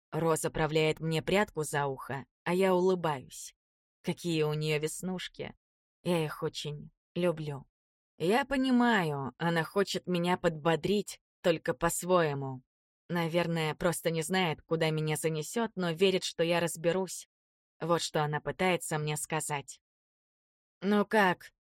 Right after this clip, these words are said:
пошли?" У Поппи похмелье,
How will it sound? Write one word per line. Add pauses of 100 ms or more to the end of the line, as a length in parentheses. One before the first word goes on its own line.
(280)
пошли?" (840)
У
Поппи
похмелье,